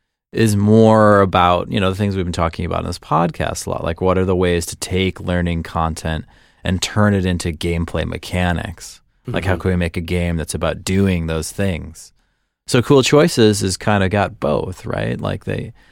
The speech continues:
Speaker 1: and they have a loose wrapper on the, on the content part, right? 'Cause they, they ask you to do these things.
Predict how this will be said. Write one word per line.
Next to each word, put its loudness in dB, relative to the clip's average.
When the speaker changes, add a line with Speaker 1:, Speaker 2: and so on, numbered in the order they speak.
Speaker 1:
and 2
they 2
have 4
a 6
loose 6
wrapper 2
on 0
the, -2
on 4
the -2
content -4
part, -4
right? 0
'Cause 0
they, 2
they 0
ask 0
you 2
to -2
do -2
these -6
things. -8